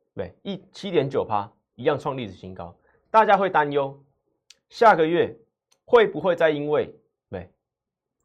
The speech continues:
俄罗斯石油禁运造成原油价格往上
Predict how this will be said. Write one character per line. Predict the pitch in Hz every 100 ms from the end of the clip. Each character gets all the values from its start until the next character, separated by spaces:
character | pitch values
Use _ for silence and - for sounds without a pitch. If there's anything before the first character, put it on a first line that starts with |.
| _
俄 | -
罗 | 143 139
斯 | 151
石 | - - 117
油 | 156 98 98 _
禁 | - 156
运 | 143 127 - _ _ _ _
造 | 180 175
成 | - 113
原 | 117 143
油 | 143 120
价 | 180 143 101
格 | 92
往 | 104 101 92
上 | 165 113